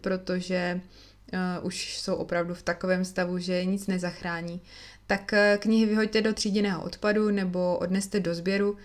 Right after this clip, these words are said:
Důležité je ale nejdřív odstranit, eh, z knihy tu pevnou vazbu, která patří do směsného odpadu. A do papíru dát potom opravdu jenom tu papírovou část.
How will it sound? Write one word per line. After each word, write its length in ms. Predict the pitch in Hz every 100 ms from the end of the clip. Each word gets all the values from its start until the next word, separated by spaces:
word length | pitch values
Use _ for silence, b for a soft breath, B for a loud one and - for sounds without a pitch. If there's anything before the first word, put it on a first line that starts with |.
| B B -
Důležité 640 | 196 202 202 202 202 190
je 160 | 196 196
ale 540 | 190 190 190 190 185 185
nejdřív 480 | 190 185 190 190 -
odstranit, 800 | 175 - 185 185 185 180 - 180
eh, 160 | 175
z 120 | 175
knihy 320 | - 185 185 180
tu 140 | 196
pevnou 380 | 190 175 185 190
vazbu, 360 | 170 170 165
která 640 | 170 - 175 170 170 170 175 b b -
patří 360 | 180 175 185 180
do 340 | 180 170 165
směsného 640 | 165 180 160 - 170 165
odpadu. 460 | - 160 - 165 170 B B B -
A 80 | 196
do 100 | 202
papíru 360 | 202 196 202 196
dát 220 | 180 180
potom 260 | 185 185
opravdu 380 | 180 180 185 180
jenom 260 | 175 175 180
tu 120 | 185
papírovou 580 | 180 175 180 175 175 175
část. 600 | - 156 156 - -